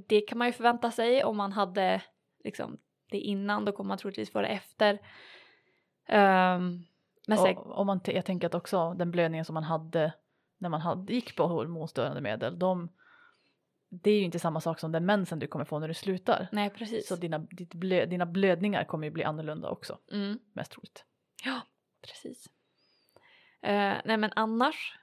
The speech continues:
Speaker 1: det är jättevanligt att man får mer akne. Just för att, eh, p-piller, eh, trycker ju undan ditt eget testosteron.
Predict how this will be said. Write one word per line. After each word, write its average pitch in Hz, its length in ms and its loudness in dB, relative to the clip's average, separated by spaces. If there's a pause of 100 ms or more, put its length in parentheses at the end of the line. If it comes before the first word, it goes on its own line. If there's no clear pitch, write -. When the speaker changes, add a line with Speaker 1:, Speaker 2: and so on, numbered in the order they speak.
(180)
Speaker 1:
det 208 160 0
är 202 140 6
jättevanligt 202 560 -2
att - 80 -4
man 196 180 -2
får 190 640 4
mer 208 240 2
akne. 214 380 0 (1160)
Just - 220 -4
för 208 220 6
att, 196 400 0
eh, 185 180 4
p-piller, 202 880 4 (140)
eh, - 160 -2
trycker 202 340 -4
ju 196 100 4
undan 196 540 4
ditt - 420 -12
eget 220 380 2
testosteron. - 720 -4